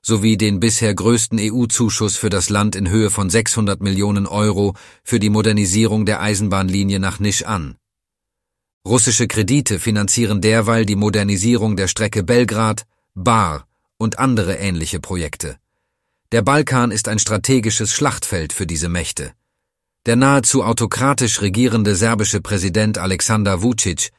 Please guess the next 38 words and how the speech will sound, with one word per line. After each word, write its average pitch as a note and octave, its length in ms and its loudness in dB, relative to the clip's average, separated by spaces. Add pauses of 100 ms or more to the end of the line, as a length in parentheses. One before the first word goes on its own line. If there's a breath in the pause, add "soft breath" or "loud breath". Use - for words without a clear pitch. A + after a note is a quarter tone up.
(260)
steht A2+ 260 2
sowohl G#2+ 360 2
in F#2 120 0
Brüssel G#2 400 2
als F#2+ 240 -2
auch F#2+ 160 -4
in F#2+ 80 -4
Moskau G2 500 0
unter F#2 280 -4
zunehmendem F2+ 580 0
Druck, A2 300 0 (360)
seine G2+ 280 2
heikle A2 320 2
Zwei-Seiten-Politik G2 1080 0
aufzugeben G2+ 680 0 (340 soft breath)
und G#2 120 -2
sich A2 220 2
in A2 80 -2
der G2 120 0
Konfrontation A2+ 840 0
zwischen G2+ 320 -2
Ost A2+ 300 -2
und F2+ 180 -6
West G#2 240 0
zu F#2+ 120 -2
entscheiden. D#2+ 600 -4 (480)
Wie C#3+ 140 4
lange D#3 260 4
Verzögerungen, A2+ 800 2
Fehler C3+ 460 4
und F#2+ 120 -4
verschwendete A2 600 0
Gelder A2+ 400 2
für A2 100 -2
die F#2+ 140 -4
Strecke A2 340 -2
Belgrad-Budapest G2+ 1040 -2
zeigen, F#2+ 400 -2